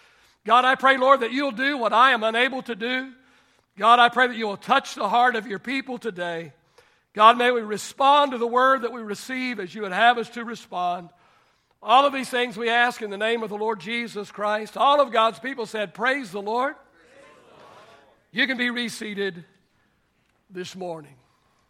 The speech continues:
Speaker 1: Over half of our world has never heard about Jesus. Think about that this morning.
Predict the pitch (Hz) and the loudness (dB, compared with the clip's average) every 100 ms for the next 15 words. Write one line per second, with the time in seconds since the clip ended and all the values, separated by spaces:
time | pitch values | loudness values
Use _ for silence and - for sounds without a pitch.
0 | _ _ _ _ _ _ _ _ _ _ | _ _ _ _ _ _ _ _ _ _
1 | _ _ _ _ _ _ _ 262 294 320 | _ _ _ _ _ _ _ 2 2 0
2 | 240 190 190 285 294 190 143 - - 226 | -6 -4 0 4 4 2 -10 -18 -8 -4
3 | 220 220 214 214 240 226 175 160 180 175 | 2 2 2 0 0 0 -2 -4 -6 -6
4 | 156 196 214 220 160 208 165 143 135 _ | -6 -4 -2 -4 -6 -10 -12 -18 -20 _
5 | _ _ _ _ _ _ - 165 170 170 | _ _ _ _ _ _ -10 -6 -4 -4
6 | - 180 160 151 165 320 294 254 202 196 | -6 -14 -14 -16 -6 -2 0 2 0 0
7 | 190 185 190 196 175 | -2 -2 -6 -8 -8